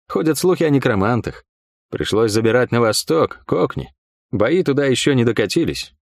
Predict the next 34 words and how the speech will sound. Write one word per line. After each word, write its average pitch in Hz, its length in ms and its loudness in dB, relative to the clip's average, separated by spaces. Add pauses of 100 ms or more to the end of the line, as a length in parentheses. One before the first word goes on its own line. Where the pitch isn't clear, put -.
Наши 143 340 0
сдерживают 120 520 0
врага 120 260 0
на 107 80 0
перешейках 107 540 -2
Лины, 110 440 0
так 135 180 -4
что 127 320 -2 (180)
я 170 200 0
смог 139 260 0
проскочить. 95 580 -2 (420)
Правда, 104 300 0
дорога 131 300 2
увеличилась 139 580 0
вдвое». 151 440 -2 (380)
«Что 190 320 0
с 139 80 0
Гашаку?» 143 640 -2 (360)
Шен 101 280 -2
подался 92 380 0
вперед. - 380 -4 (340)
«Я 160 220 -2
выскочил 151 440 0
из 120 100 2
него 131 240 2
за 131 200 0
день 87 160 0
до 87 80 -4
того, 104 220 0
как 98 160 -2
город 101 260 0
взяли 98 240 0
в 85 60 2
осаду». - 440 -4